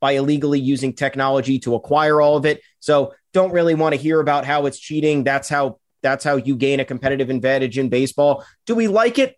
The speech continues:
Uh, I mean, it'd be better if, probably if it didn't happen, but it's part of the game. You're not gonna stop somebody from picking up on something, uh,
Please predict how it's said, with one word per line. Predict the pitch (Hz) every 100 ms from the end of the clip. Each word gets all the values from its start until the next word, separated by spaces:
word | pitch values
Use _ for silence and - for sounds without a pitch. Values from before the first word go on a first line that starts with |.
| _ _ _ _
Uh, | 196 226 226 208
I | 214
mean, | 247
it'd | 240
be | 240
better | 175 160 180 220
if, | 214
probably | - 196 214 220
if | 196
it | 202
didn't | 202 202
happen, | 156 156 156 190
but | 156 165 165
it's | 151
part | - 185 185
of |
the | 165
game. | 185 165
You're | 160
not | 170
gonna | 170
stop | 156 - 156 160
somebody | - 160 160 156
from | 156 156 135 _ _ _ -
picking | 165 165 170
up | 165
on | 165 151
something, | 170 156 170 170 156 - _ _
uh, | 127 143 139 123